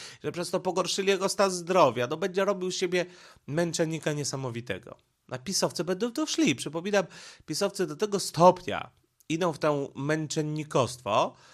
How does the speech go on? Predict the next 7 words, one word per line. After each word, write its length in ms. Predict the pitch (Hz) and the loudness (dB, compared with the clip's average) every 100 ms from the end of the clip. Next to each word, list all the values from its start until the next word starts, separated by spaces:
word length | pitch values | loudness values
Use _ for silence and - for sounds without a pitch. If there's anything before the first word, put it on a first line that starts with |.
| - _ _ | -20 _ _
że 180 | 127 151 | -4 0
jakiś 340 | 190 214 196 | 0 -2 -2
czas 220 | 196 - | -2 -2
temu 380 | - 110 104 147 | 0 -2 -2 -8
porównali 1000 | - 151 151 135 151 165 123 101 139 240 _ _ | 0 2 2 2 2 4 2 -2 -6 -8 _ _
tego 240 | 139 131 127 | -6 -4 -4
księdza 640 | - 175 196 175 165 147 | -2 -2 0 4 4 4